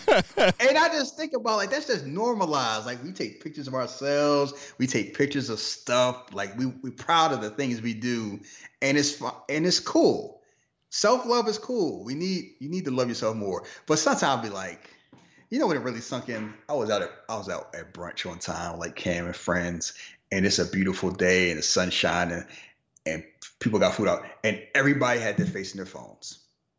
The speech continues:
Speaker 1: Yeah.
Speaker 2: There's, like, a table, like, seven people, and I'm just sitting here. It's like, Jason Voorhees can walk through right now and murder four of us, and we wouldn't even see. Like, what are we doing?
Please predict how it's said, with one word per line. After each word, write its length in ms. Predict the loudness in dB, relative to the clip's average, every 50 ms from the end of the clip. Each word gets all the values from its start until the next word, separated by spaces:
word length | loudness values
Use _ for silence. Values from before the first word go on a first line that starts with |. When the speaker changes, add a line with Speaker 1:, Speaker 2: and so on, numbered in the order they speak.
| _ _ _ _ _ _ _ _ _ _ _ _ _ _ _ _ _ _ _ _ _ _ _ _
Speaker 1:
Yeah. 280 | -2 0 0 0 0 -2
Speaker 2:
There's, 160 | -6 -6 -6 -6
like, 140 | -6 -6
a 80 | -6 -4
table, 280 | -2 0 0 0 -2 -4
like, 100 | -10 -12
seven 300 | -8 -6 -6 -6 -6 -6
people, 240 | -4 -6 -4 -4
and 80 | -4 -4
I'm 100 | -4 -2
just 140 | -2 -4 -4
sitting 240 | -4 -4 -6 -6 -4
here. 160 | 0 2 2
It's 180 | 2 2 0 -2
like, 400 | -2 -2 -2 -2 -2 -6 -8 -14 -20 -20 -20 -20 -20 -20 -20 -20 -20 -20 _ _ _ _ _ _ _ _ _ _ _ _ _ -2
Jason 440 | 4 6 6 6 8 6 6 4 4
Voorhees 580 | 4 4 4 4 4 4 2 2 0 -2 -6
can 240 | -8 -8 -8 -6 -2
walk 260 | 0 -2 -2 -2 -6
through 80 | -8 -4
right 260 | -2 -2 -2 -2 -2
now 200 | -2 -2 -2 -2
and 80 | -4 -6
murder 240 | -8 -8 -8 -10
four 360 | -14 -10 -10 -8 -6 -6 -8 -10
of 80 | -12
us, 400 | -12 -10 -8 -8 -10 -12 -16 -20 _ _ -8
and 100 | -6 -4
we 80 | -4
wouldn't 200 | -2 -2 -2 0
even 120 | -2 -2 -2
see. 320 | -4 -4 -6 -8 -10 -14 -20 _ _ _ _ _ _ _ _ _ _
Like, 220 | 0 0 0 2 2
what 260 | 4 6 6 8 6
are 60 | 6
we 160 | 4 0 -2
doing? 420 | -4 -4 -6 -6 -6 -6 -10 -14